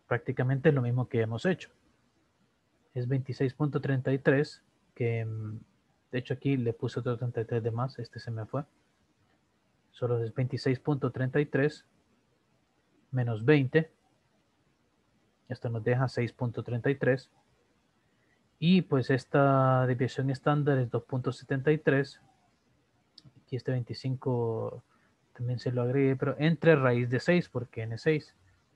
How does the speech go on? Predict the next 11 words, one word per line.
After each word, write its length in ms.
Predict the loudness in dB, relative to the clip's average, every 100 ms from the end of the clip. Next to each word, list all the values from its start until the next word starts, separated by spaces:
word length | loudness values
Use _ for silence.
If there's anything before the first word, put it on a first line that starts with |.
| _ _ -4
Y 100 | -2
nos 140 | -2
queda 280 | 0 2 2
esto, 240 | 0 -4 _ _ _ _ _ _
uno 220 | -4 -4
punto 420 | -2 0 0 2 0
once 300 | 0 -4 -6
cuarenta 320 | -6 -6 -8
y 80 | -10
cinco. 240 | -12 -14 _ _ _ _ _ _ _ _ _ _ _ _ _ _ _ _ _ _ _ _ _ _ _ _ _ _ _ _ _ _ _ _ _ _ _ _ _ _
Entonces, 540 | 0 2 4 2 0